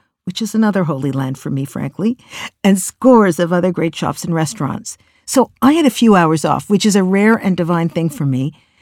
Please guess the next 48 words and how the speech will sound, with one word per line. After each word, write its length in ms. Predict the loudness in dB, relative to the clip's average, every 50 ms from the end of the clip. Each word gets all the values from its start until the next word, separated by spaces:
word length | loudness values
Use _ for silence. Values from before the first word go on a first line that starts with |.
| _ _ _
and 160 | 4 4 6 6
I 120 | 4 2
decided 500 | 0 -2 -4 -4 -4 -2 -2 -2 -2 -2
to 80 | -4 -4
see 180 | -2 0 0
if 100 | 0 2
I 80 | 0 0
could 160 | 0 0 0
get 140 | 0 -2 -2
myself 400 | -2 -4 -4 -2 -2 -2 0 0
a 60 | -2
little 260 | -2 -2 -2 -2 -4
something, 380 | -6 -4 -4 -4 -4 -4 -6 -4
something 420 | -4 -2 -4 -4 -4 -6 -6 -4
new 300 | -4 -2 -2 -2 -4 -6 -4 -2
to 100 | -2 0
wear 180 | 0 0 -4
for 140 | -4 -6 -8
Shabbat. 400 | -6 -6 -2 0 0 0 0 -2 -6 _ _ _ _ _ _ _ _ -20 -20 -14 -6 -4
And 100 | -4 -2 0
I 120 | 2 2 2
went 200 | 2 2 0 0
into 180 | 0 -2 -6
practically 800 | -8 -6 -4 -2 -2 -2 -2 -4 -10 -12 -10 -8 -8 -8 -8 -10 _ _
every 380 | -4 -4 -4 -2 -4 -4 -4 -4
store, 460 | -6 -8 -6 -4 -4 -2 -2 -4 -6 -12 _ _ _ _ _ 0
and 480 | 2 2 2 2 0 0 0 2 2
nothing 640 | 4 4 4 2 0 -4 -6 -6 -4 -6 -8 -8 -10 -12 _ _ _ -2
looked 280 | -2 0 -2 -2 -4
good. 320 | -2 -2 -2 -2 -2 -6 -10 _
It's 220 | -6 -4 -4 -4 -2
not 240 | -4 -4 -4 -4 -8 _ _
always 340 | -6 -4 -2 -2 -2 -2 -2
the 140 | -4 -6 -4
way 260 | -4 -4 -4 -4 -4
when 180 | -4 -4 -2 -4
you've 140 | -4 -4 -6
got 180 | -8 -10 -8
time 320 | -6 -6 -4 -4 -4 -4 -6
and 80 | -6
some 160 | -6 -6 -6
money 220 | -4 -4 -2 -4 -4
burning 280 | -4 -6 -6 -4 -2
a 40 | -2
hole 160 | -2 -2 -2
in 80 | -4 -4
your 80 | -6 -6
pocket. 400 | -6 -6 -6 -6 -6 -8 -10